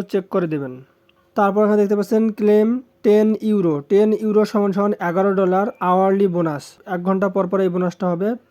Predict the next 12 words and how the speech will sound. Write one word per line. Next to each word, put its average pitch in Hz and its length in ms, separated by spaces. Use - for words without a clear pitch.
তো - 40
এখানে 202 260
আমি 196 120
ক্লেম 190 200
করলাম, 190 240
ক্লেম 190 260
করার 185 200
সঙ্গে 185 240
সঙ্গে 190 220
দেখতে 180 220
পাচ্ছেন 208 300
current 180 300